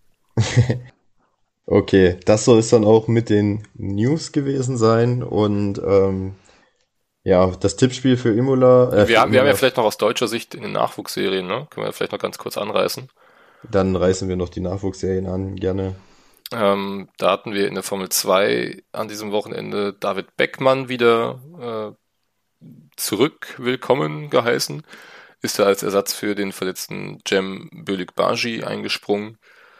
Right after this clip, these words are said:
Speaker 2: ähm, und hat da auch einen ordentlichen achten Platz eingefahren im Hauptrennen. Hat also direkt mal Punkte gesammelt für Charus,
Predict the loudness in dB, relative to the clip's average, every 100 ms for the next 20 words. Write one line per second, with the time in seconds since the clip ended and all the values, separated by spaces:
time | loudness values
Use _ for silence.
0 | _ _ -4 -4 -4 -6 -6 -2 0 2
1 | 2 2 0 -6 0 0 0 -6 -8 -10
2 | -2 -4 -4 -12 -12 -10 -2 -2 -2 -4
3 | -4 -4 0 2 2 -2 -10 -12 -6 -4
4 | -4 -2 -4 -4 -12 _ _ _ -8 -8
5 | -6 -8 -6 -8 -8 -8 -4 -2 -2 -4
6 | -6 -6 -8 -10 -8 -4 -4 -4 -6 -6
7 | -8